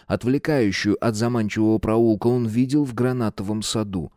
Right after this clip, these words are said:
Сколько всего могло поменяться от дома за четыре дня — пока они пьют чай с плантации неуловимого Раджи и нюхают туберозы. А если прибавить десять суток плавания?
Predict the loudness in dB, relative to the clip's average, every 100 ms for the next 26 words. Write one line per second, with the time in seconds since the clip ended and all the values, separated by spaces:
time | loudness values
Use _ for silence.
0 | _ _ _ _ _ _ _ -6 -2 -2
1 | -2 -4 -2 0 0 0 0 0 -2 -2
2 | -2 -2 -2 -4 -4 -4 -2 -4 -4 -2
3 | 0 0 -2 -4 -6 -6 -2 -2 -2 -2
4 | -4 -4 -10 _ _ -8 -4 -2 -2 -2
5 | -2 -2 -2 -4 -2 0 -2 -4 -4 -4
6 | -4 -4 -4 -4 -4 0 0 2 0 0
7 | -2 -2 -2 -4 -6 -4 -2 -2 -6 -8
8 | -4 -2 0 -2 -2 0 0 0 -8 -20
9 | _ -4 0 0 2 0 -2 -8 -16 _
10 | _ -6 -2 -2 -2 -2 -2 0 0 0
11 | -2 -4 -10 -6 -4 -4 -8 -8 -10 -10
12 | -8 -8 -6 -8 -10